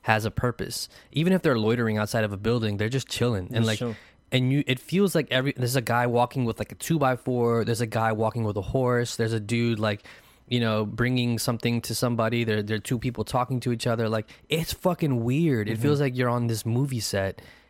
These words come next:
Speaker 1: and, uh, you know, it just feels like you're interacting with these real life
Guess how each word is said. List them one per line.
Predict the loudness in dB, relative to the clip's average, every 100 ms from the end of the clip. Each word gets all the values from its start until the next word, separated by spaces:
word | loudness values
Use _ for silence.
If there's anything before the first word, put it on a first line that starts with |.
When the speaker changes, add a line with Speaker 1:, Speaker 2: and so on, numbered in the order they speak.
| _ -2
Speaker 1:
and, | 0 0 0 -2 -4 -10 -20 _ _ _ _ 0
uh, | 2 0 0
you | 2
know, | 2
it | 2
just | 0 0
feels | -2 0
like | 0 0
you're | 0
interacting | 2 0 0 0 -2
with | -2
these | -4 -6
real | -2 0 2 2
life | 0 0 -4 -8 -20